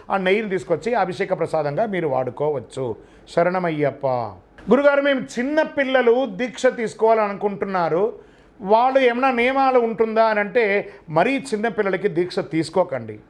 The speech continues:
దాన్ని తెలిసి చేస్తేనే కరెక్ట్ అండి. తెలియకుండా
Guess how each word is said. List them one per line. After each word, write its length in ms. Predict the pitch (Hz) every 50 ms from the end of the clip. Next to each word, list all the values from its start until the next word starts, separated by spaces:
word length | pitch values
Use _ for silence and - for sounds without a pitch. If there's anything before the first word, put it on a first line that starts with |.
| _ _ _ _ _ _ - - 147
దాన్ని 240 | 143 160 170 175
తెలిసి 640 | 175 170 - _ _ - 202 208 269 269 269 - 254 165 -
చేస్తేనే 420 | 214 196 196 - - 180 170 165 185
కరెక్ట్ 340 | 180 170 151 143 147 -
అండి. 220 | 147 120 110 113 113 - - _ _ -
తెలియకుండా 500 | 156 170 208 233 196 - 208 202 196 185